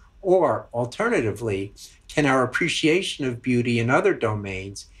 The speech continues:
influence what we find to be sexually beautiful? What is it about our senses, our brains, and our cognitive architecture that gives us an appreciation for beauty all around us?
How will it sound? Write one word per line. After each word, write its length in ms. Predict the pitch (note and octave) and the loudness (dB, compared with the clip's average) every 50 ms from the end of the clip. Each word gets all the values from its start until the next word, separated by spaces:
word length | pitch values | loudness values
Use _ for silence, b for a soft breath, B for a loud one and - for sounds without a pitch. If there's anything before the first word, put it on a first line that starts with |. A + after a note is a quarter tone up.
| b b b | b b b
influence 540 | - D3 D3 C#3+ - - D3 C3+ C3+ C3 - | -4 -4 -4 -4 0 0 0 0 0 2 2
what 200 | C3+ B2 A#2 D3 | 2 2 2 0
we 100 | C#3 A#2 | -4 -6
find 380 | A2+ - - B2 A#2+ A#2+ A#2 - | -4 0 0 0 0 0 -2 -6
to 80 | B2 | -6
be 120 | A#2+ B2 A#2 | -6 -4 -4
sexually 600 | - - - C#3 C3+ - - - G2+ F#2+ F#2 E2+ | -4 -2 -2 -2 -2 -2 -6 -6 -4 -6 -6 -8
beautiful? 680 | - F2+ F2 F2+ F#2 F2+ - - - F#2 F2 F2 - - b b b b b b b - | -10 -10 -10 -8 -8 -10 -10 -8 -6 -6 -6 -6 -12 -20 b b b b b b b 0
What 240 | - D3 D#3 E3+ F3 | 4 4 4 6 4
is 200 | F#3+ G3 F#3+ - | 2 2 2 0
it 100 | D#3 C3+ | 0 0
about 560 | C3 B2 A#2+ B2 A#2 A#2+ - - B2 A#2+ A#2+ | 2 2 2 0 -2 -4 -2 0 0 0 2
our 180 | A#2 A2+ A2+ A2 | 0 0 0 0
senses, 920 | A2 - - - D#3 D#3+ E3 E3 - - D3 C3+ C3+ C#3 C3+ C3+ - - - - - - - - - - - | -2 -2 0 0 0 0 0 -2 -2 0 2 2 2 0 -2 -6 -10 -14 -16 -20 -20 -20 -20 -20 -20 -18 -6
our 220 | - D#3 B2+ B2 A2+ | 0 2 4 4 4
brains, 800 | A2 A2+ A#2 B2 B2 B2+ C3 C#3 C#3 D3 D3 C#3+ - - - - - _ _ - | 2 2 2 2 4 2 2 0 0 -2 -4 -6 -8 -12 -16 -20 -20 _ _ -4
and 100 | B2 A#2+ | 0 2
our 160 | A2+ A2 A#2+ A#2+ | 4 4 4 2
cognitive 560 | - - C#3+ C#3+ D3 C3+ B2+ B2 A#2+ A2+ A2+ | 0 2 2 2 2 0 -2 -2 -2 -4 -4
architecture 1000 | F#2+ C3+ D#3+ F#3 - - C3 - - A#2+ G2 - - - - G2+ G2+ G#2+ A2 b b b b b b b | -2 0 0 0 0 -2 -6 -6 -4 -6 -6 -6 -6 -8 -6 -6 -4 -6 -6 b b b b b b b
that 180 | B2 A#2+ A#2 | -4 -2 2
gives 200 | - D#3+ D#3+ D#3 | 2 2 2 2
us 220 | E3 D#3+ D3+ - - | 0 -2 -2 0 -2
an 80 | C#3 | -2
appreciation 800 | C3+ B2 C3 - D#3 D3 - - - C#3 C#3 D3 C#3+ - - C3 | -2 -2 -2 -4 -2 -2 -2 0 2 2 2 2 0 -2 -6 -6
for 160 | A2+ - - B2+ | -6 -4 -4 -4
beauty 400 | A2+ A2+ C#3 C3+ C3 C#3 C3+ C3 | -2 0 2 2 2 2 0 0
all 260 | C3 C3 C3 C3 B2+ | 0 0 2 2 2
around 400 | A#2 A#2+ C3+ C3+ C3+ C3+ A2+ G2 | 2 2 2 2 0 0 -2 -4
us? 320 | F2 F2 F#2+ - - - | -8 -10 -10 -12 -14 -16